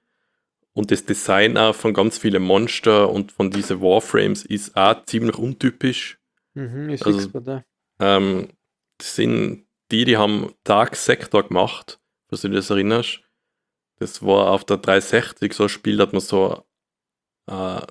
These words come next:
Speaker 1: wie so ein Boomerang, also so eine Säge hat man da geworfen, wie so ein Boomerang, die halt so am Druck gekommen ist. Ähm, und die wollten damals immer schon sowas machen wie Warframe und haben dann gesagt, „Na, es müsste so einen Deckungsshooter machen“, weil halt grad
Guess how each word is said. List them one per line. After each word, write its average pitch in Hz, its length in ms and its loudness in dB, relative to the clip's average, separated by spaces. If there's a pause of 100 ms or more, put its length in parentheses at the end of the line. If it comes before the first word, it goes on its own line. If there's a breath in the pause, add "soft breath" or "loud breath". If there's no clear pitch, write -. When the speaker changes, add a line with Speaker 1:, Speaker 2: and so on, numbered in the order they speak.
(380)
Speaker 1:
wie 104 100 -6
so 104 140 -2
ein 101 80 -6
Boomerang, 92 760 4 (580)
also 95 140 -12
so 98 120 -2
eine 98 100 2
Säge 117 500 4
hat 101 160 -2
man 98 80 0
da 92 60 2
geworfen, 101 480 0
wie 104 80 4
so 98 120 -2
ein 95 100 -6 (340)
Boomerang, 113 500 2
die 101 100 4
halt 95 200 2
so 98 100 -2
am 95 140 0
Druck - 260 -4
gekommen 107 300 0
ist. 107 280 -6 (1400)
Ähm, 95 360 0
und 101 160 -6
die 95 60 0
wollten 107 280 4
damals 107 340 4
immer 113 180 2
schon 107 140 2
sowas 101 280 2
machen 101 360 0
wie 98 140 0
Warframe 113 640 4 (760)
und 98 200 -6
haben 98 280 0
dann 95 180 4
gesagt, 92 260 -2
„Na, 98 200 4
es 98 140 0
müsste 104 180 -2
so 101 80 2
einen 98 120 0
Deckungsshooter 104 680 0
machen“, 98 320 0
weil 92 180 2
halt 92 260 0
grad 95 260 0